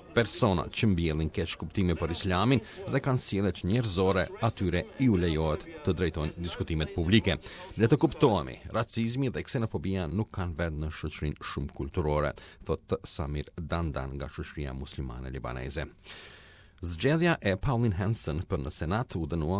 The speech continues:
nga grupet muslimane, nga komisioneri për diskutim racor në New South Wales, Tim Soutphommasane, dhe deputetja e Partisë Laboriste Linda Burney. Të gjithë kanë shprehur shqetësime se kjo do të krijojë ndarje në komunitet.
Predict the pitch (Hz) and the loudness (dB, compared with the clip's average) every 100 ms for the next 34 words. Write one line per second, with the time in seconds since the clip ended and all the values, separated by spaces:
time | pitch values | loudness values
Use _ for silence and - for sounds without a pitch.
0 | 95 62 69 90 92 95 80 82 92 65 | 0 -4 -4 -4 -2 -2 -2 -2 -2 -4
1 | 64 101 139 120 69 58 - - 71 - | -4 -2 -2 -2 -2 -6 -8 -6 -6 -4
2 | 71 67 82 - 69 78 - - - 120 | -6 -4 -4 -4 -6 -8 -10 -12 -4 -2
3 | 135 120 78 71 98 - - 131 170 - | 0 0 0 -2 -4 -6 -4 -2 -2 -4
4 | 69 78 143 139 85 87 - 160 147 - | -4 -2 -2 -2 -4 -4 -4 0 0 0
5 | - - 113 120 117 - - 76 80 - | -4 -2 0 0 0 -2 -4 -4 -6 -8
6 | 87 78 76 - 117 147 143 - - - | -4 -4 -4 -2 0 0 -2 -8 -20 -4
7 | 107 101 92 90 - 82 78 - 87 73 | 0 2 2 0 -2 -4 -6 -4 -4 -4
8 | 71 76 - 80 - 85 76 71 64 65 | -4 -6 -6 -6 -6 -6 -4 -4 -6 -6
9 | 65 80 80 78 73 - - - - - | -2 0 2 0 -4 -8 -16 -18 -18 -10
10 | - 104 175 - - 110 98 - - 80 | -2 2 2 0 -4 -2 -2 -4 -4 -4
11 | 85 - 80 - 95 110 127 131 - - | -4 -6 -8 -6 -2 0 0 -2 -8 -10
12 | - 101 107 95 90 - - 82 82 85 | -8 0 2 2 -2 -4 -4 0 0 -2
13 | - 85 78 78 76 73 67 - 71 65 | -2 0 0 0 -2 -4 -6 -6 -8 -8
14 | - - | -10 -12